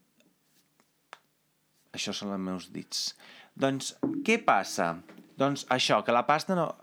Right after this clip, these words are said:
que la pasta també, a banda de la pizza, doncs jo no la menjo cada dia. I de fet, per fer-vos, o sigui, per donar, per, perquè tingueu una evidència de que jo,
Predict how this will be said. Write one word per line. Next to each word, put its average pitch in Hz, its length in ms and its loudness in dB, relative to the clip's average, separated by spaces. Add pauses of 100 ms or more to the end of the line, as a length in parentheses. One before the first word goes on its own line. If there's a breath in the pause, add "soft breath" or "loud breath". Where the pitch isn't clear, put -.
(140)
que 135 160 4
la 117 160 4
pasta 156 400 2
també, 107 400 2
a 101 80 2
banda 110 240 2
de 113 80 2
la 95 160 0
pizza, 104 540 -4 (480 loud breath)
doncs 120 420 0
jo 120 160 2
no 143 80 2
la 156 80 2
menjo 110 320 2
cada 95 320 2
dia. 127 380 2 (260)
I 202 160 4
de 180 80 2
fet, 143 560 0
per - 160 0
fer-vos, 113 400 -2 (240)
o - 80 -8
sigui, 107 240 -2
per 101 240 0
donar, 98 460 0 (260)
per, 101 220 0 (100)
perquè 104 240 -4
tingueu 101 400 0
una 147 140 0
evidència 110 580 -2
de 85 160 -2
que 87 160 -4
jo, 90 220 -2